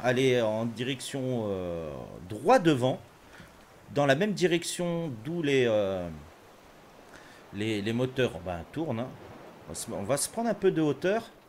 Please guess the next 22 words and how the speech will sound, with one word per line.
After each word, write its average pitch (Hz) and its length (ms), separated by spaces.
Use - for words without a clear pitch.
On 87 40
va 107 100
regarder. 131 880
Après, 123 240
le 190 60
sens 156 340
du 151 160
vent 170 220
aussi, 127 220
il - 20
faudrait 107 320
quand 139 100
même 143 160
voir. 143 400
Mon 120 140
drapeau 135 360
là 139 120
en 131 100
bas, 175 280
ouais, 165 220
c'est, 127 380
euh, 104 140